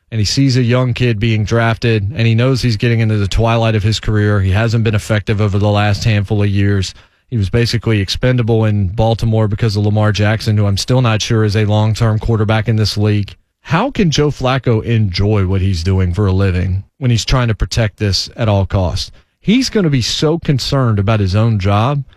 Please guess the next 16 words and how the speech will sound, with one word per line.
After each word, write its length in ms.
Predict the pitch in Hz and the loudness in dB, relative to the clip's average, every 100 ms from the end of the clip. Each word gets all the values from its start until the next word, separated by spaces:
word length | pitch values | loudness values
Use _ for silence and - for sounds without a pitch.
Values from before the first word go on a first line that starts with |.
| _ _ - | _ _ -2
that 80 | |
he's 160 | 135 123 | -2 0
gonna 160 | 165 - | 0 0
forget 400 | 135 113 139 - | -2 -2 -2 0
that 100 | 110 | 0
he's 140 | 101 | -2
playing 320 | - 113 104 | 0 0 0
football. 520 | 95 107 107 92 101 _ _ - | 0 -2 -2 -2 -6 _ _ -4
I 80 | 120 | 0
know 140 | 156 | 0
he's 140 | 135 | 0
making 220 | 135 117 110 | 0 0 2
millions 360 | 139 117 98 | 2 0 0
and 120 | 113 | 0
he 140 | 110 101 | 2 2
is 360 | 101 92 - | 0 -2 -6